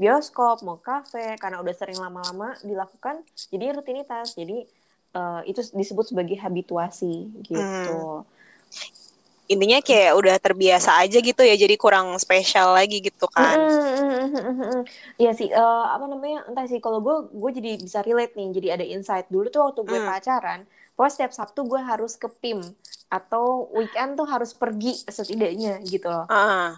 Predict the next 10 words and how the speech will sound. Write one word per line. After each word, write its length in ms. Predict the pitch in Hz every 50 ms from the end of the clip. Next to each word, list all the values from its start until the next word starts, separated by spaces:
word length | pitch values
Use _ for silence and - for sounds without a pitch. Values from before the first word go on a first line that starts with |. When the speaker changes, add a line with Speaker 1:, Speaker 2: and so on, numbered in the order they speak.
| - _ _ _
Speaker 1:
Padahal 220 | - 196 220 269 320 370
kan 40 | 339 311
sebenarnya 400 | 254 240 233 233 240 311 359 370 - - _ _ _ _ _ _ - 208
itu 100 | 320 349 311
bukan 160 | 302 - 208 202 208
suatu 160 | 202 190 196 - 190
keharusan 460 | 180 185 180 208 226 220 285 262 226 185
ya. 140 | 170 175 196 220 - - - - - _ _ _ _ -
Speaker 2:
Heeh. 300 | 202 175 190 190 185 170 165 165 202
Speaker 1:
It, 120 | 220 214